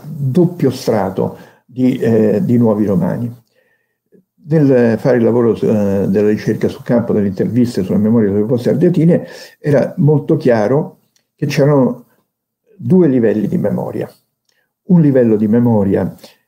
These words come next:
eh, che era quello, diciamo, all'interno della cerchia delle mura e nelle periferie storiche, appunto Centocelle, ehm,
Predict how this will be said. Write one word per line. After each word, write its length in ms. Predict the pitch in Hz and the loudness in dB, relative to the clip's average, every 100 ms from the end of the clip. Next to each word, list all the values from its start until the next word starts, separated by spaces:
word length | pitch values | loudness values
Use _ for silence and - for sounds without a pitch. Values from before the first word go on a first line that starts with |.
| _ _ | _ _
eh, 360 | 113 107 101 | -2 0 0
che 260 | - 143 131 | 0 2 4
era 160 | 135 135 | 2 0
quello, 560 | 151 156 120 - - _ _ _ _ | 2 2 2 -2 -16 _ _ _ _
diciamo, 600 | - 180 196 165 - - _ _ _ _ _ _ _ _ | -2 2 4 2 0 -8 _ _ _ _ _ _ _ _
all'interno 840 | 147 151 151 - 196 185 165 147 | 0 2 0 2 2 4 4 2
della 240 | 131 120 | 2 2
cerchia 380 | 117 147 143 135 | 0 -2 0 0
delle 180 | 143 147 | 2 2
mura 460 | 160 175 151 - | 2 2 2 -2
e 140 | - 147 | 0 0
nelle 300 | 147 139 135 | 2 2 2
periferie 540 | 135 123 123 123 120 | 2 0 0 2 2
storiche, 640 | 110 - 101 95 95 117 - - _ _ | 0 -4 -2 -2 -4 -4 -6 -18 _ _
appunto 340 | - 113 - | -10 -8 -6
Centocelle, 920 | - 190 185 98 120 120 120 104 98 - - _ | -4 -4 -2 -2 0 2 2 0 -2 -10 -20 _
ehm, 1040 | - 110 104 98 95 95 - - - - | -6 -2 0 0 0 0 0 -2 -2 -4